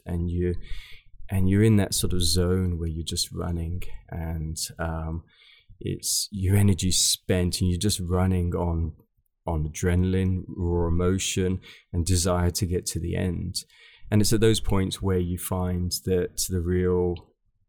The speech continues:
spirit or, or, or emotion comes through into the images as well. It, it can be earlier, it can be in different parts of the race, but those are the points that you get to, and it doesn't have to be running. I've done different other types of sports, and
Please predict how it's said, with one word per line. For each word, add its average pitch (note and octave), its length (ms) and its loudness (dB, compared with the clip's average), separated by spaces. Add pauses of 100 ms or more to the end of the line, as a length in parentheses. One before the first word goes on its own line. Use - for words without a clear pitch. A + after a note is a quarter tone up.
(560)
spirit G2 520 0
or, F2 360 -2
or, F2+ 360 0
or F#2 200 2
emotion F#2+ 460 2
comes F2+ 300 -2
through B2 480 2
into F2+ 300 -2
the E2 120 -8
images E2+ 500 -8
as - 160 -6
well. F#2 400 -4 (400)
It, C3 140 0
it A#2 180 0
can C#3+ 200 6
be G2+ 240 2
earlier, G#2+ 420 4
it G2+ 80 -2
can G#2+ 100 0
be G2+ 120 4
in F2+ 80 0
different G2 280 0
parts G#2 320 0
of F2+ 60 -4
the F2 80 -4
race, - 280 -6
but A2+ 140 4
those A2 280 4
are F#2+ 40 0
the F#2 100 -4
points - 760 -6
that D#2 100 -6
you E2 160 -10
get - 200 -6
to, - 100 -4
and F#2 100 -2
it - 60 -6
doesn't A2+ 160 0
have E2 80 0
to E2 80 -8
be E2+ 80 -4
running. F2 420 -2
I've - 120 -10
done F2+ 140 -4
different F2+ 380 -6
other F2+ 200 -10
types - 200 -8
of - 60 -4
sports, - 260 -4
and F#2 100 -2